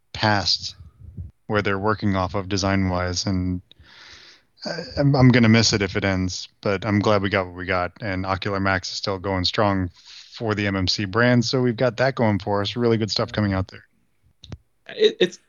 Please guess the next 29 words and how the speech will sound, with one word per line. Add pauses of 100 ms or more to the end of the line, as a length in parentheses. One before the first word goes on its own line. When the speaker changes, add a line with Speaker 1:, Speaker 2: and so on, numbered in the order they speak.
(100)
Speaker 2:
it'd
be
a
sad (460)
to
wave
goodbye,
but
it's
also
had
a
very
good
run. (680)
You
know,
it's
not
like
they
did
two
or
three
figures
and
petered
out.